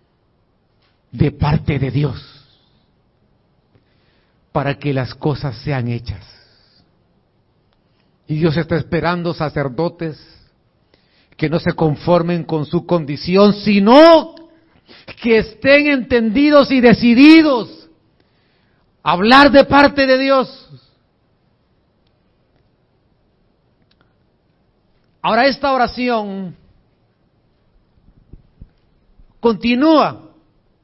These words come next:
Yo creo que aquí me voy a quedar y vamos a hablar otro día, si el Señor lo permite, de la segunda parte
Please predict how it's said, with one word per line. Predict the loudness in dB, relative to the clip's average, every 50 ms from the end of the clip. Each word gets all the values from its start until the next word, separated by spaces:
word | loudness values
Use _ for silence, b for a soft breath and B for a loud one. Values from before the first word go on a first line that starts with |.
| _ _ _ _ _ _ _ _ _ _ _ _ _ _ _ _ _ _ _ _ _ _ _ _ _ _ _ _ _ _ _ _ _ _ _ _ _ _ _ _ _ _ _ _ _ _ _ _ _ _ _ _ _ _ _ _ _ _ _ _ _ _ _ _ _ _ _ _ _ _ _ _ _ _ _ _ -12
Yo | -10 -8 -8
creo | -6 -8 -8
que | -6 -8
aquí | -10 -8 -10 -10
me | -8
voy | -6 -6 -6
a | -6 -8
quedar | -8 -10 -10 -8 -6 -6 -6 -6 -8 -12 -16 _ _ _ _ _ _ _ _ _ _ _
y | -14 -10
vamos | -8 -8 -8 -8 -10 -10 -10
a | -10
hablar | -8 -6 -6 -6 -6
otro | -6 -6 -6 -8 -6
día, | -6 -6 -6 -6 -8 -8
si | -10 -10
el | -12 -10
Señor | -8 -8 -6 -6 -6 -6
lo | -6 -6
permite, | -8 -10 -10 -8 -10 -10 -12 -12 -12 -12 -12 -12 -14 -18 _ _ _ _ _ _ _ _ _ _ _ _ _ _ _ _ _ _ -14
de | -8 -6 -6
la | -6 -6 -8
segunda | -8 -10 -10 -8 -8 -8 -6 -6 -6 -8 -8 -6
parte | -6 -6 -6 -6 -10 -10 -12 -12 -12 -12 -14 -18